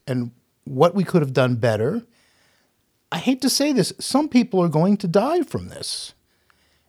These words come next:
And nobody wants that, but this is what's going to happen. And like anything else in life, you have to maximize your odds.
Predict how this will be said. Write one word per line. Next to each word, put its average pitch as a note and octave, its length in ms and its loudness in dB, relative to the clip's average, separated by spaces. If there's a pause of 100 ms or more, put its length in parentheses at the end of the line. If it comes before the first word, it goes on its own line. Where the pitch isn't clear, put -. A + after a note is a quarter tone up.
(140)
And D#3 360 0 (720)
nobody F3+ 280 4
wants D3 400 2
that, C3 440 -4 (420)
but D#3 220 -8
this A3+ 240 0
is C4 140 0
what's E3+ 200 0
going D3 260 0
to D3 80 -4
happen. F3+ 460 -2 (960)
And G3+ 180 2
like A3 220 2
anything A3+ 360 6
else F#3+ 200 4
in G#3 160 0
life, D4 300 -2
you F#3+ 80 2
have G#3 220 2
to E3 60 -2
maximize D3 800 2
your D#3+ 140 0
odds. D3 640 -4